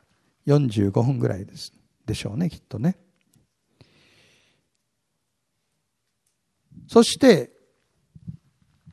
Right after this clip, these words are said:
契約の締結ですが、それはね、ノートつけてる方、後で確かめてね、ネヘミヤ九の五から十の三十九。ネヘミヤ九の五から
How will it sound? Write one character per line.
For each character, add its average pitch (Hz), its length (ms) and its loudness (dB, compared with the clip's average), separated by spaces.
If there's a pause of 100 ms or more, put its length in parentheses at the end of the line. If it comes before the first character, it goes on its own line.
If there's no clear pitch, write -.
(320)
契 180 220 8
約 180 280 6
の 190 160 4
締 131 240 4
結 120 280 -6
で 123 100 -4
す - 160 -12
が、 143 320 -4 (500)
そ - 140 -4
れ 185 60 0
は 190 80 0
ね、 196 160 2
ノ 180 160 2
ー - 20 -4
ト - 140 -2
つ - 80 -14
け - 100 0
て 110 140 -4
る 107 80 -4
方、 101 360 -8 (220)
後 139 240 -2
で 110 80 -4
確 - 240 -6
か 135 100 -4
め 113 120 -4
て 110 120 -10
ね、 151 160 -8
ネ 156 140 0
ヘ 156 140 0
ミ 147 80 -2
ヤ 135 120 -2
九 180 300 -2
の 107 160 -4
五 113 140 -2
か 107 180 -10
ら 147 240 -6 (160)
十 120 240 -2
の 104 120 -6
三 107 280 -6
十 92 160 -14
九。 - 240 -12 (2000)
ネ 143 120 -2
ヘ 147 120 0
ミ 143 80 -4
ヤ 139 120 -4
九 165 240 -2
の 117 120 -4
五 113 160 -6
か 120 140 -10
ら 165 200 -4